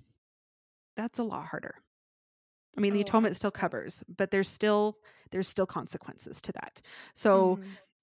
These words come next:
Speaker 1: this is what we, you know, this is, I think, an important concept that, you know, yes, but, um, it's not, I know this sounds really bad, but it's not the bad kids that get pregnant because they're the ones who are prepared.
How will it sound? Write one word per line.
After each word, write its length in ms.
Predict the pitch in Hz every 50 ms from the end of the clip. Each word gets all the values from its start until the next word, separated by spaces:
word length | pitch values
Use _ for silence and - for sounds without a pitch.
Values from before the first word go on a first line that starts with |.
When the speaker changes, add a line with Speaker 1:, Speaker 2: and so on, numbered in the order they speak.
| _
Speaker 1:
this 340 | - 180 180 254 294 - -
is 140 | 294 247 214
what 160 | 226 196 147
we, 160 | 202 - - -
you 120 | 196 196
know, 100 | 180 170
this 220 | 175 196 240 220 -
is, 260 | 233 220 208 - 208 - - _ _ - -
I 100 | 180 180
think, 300 | - 190 180 170 - _ _ -
an 80 | 185 180
important 720 | 170 165 - - 170 135 131 151 151 135 117 - - - - _
concept 640 | - - 170 156 165 - - 151 135 - - 160 - -
that, 380 | 170 147 - - - - - _ _ _ _ -
you 80 | 185 175
know, 240 | 160 160 170 170 - _ _ _ - 214
yes, 420 | 214 302 269 214 - - - - _ _ - - - -
but, 120 | 214 - _ -
um, 200 | 185 180 190 175 _ _ _ _ _ _ _ -
it's 240 | 240 240 - - -
not, 480 | 240 240 269 302 302 - - - - _ _ _ _ _ _ _ _ _ _ _ _ _ _ _ -
I 100 | 208 220
know 80 | 196
this 180 | 156 214 233 -
sounds 320 | - 233 220 220 220 202
really 160 | 202 185 175
bad, 180 | - 147 120 -
but 160 | - - - - - - - - - _ -
it's 160 | 226 - -
not 180 | 277 285 277 -
the 80 | 277 214
bad 600 | 196 - - 170 156 165 170 180 190 185 - -
kids 520 | - - 226 240 254 - - - - - _ _ _ _ - -
that 120 | 220 -
get 160 | 220 208 -
pregnant 560 | - 220 220 214 240 262 269 - - - - - _ _ _ _ _ _ -
because 380 | - 208 - - 202 190 180 - _
they're 180 | - 208 220 220
the 60 | 233
ones 220 | 220 214 196 185 -
who 100 | - 190
are 60 | 160
prepared. 560 | - - 165 - - 160 156 208 277 - -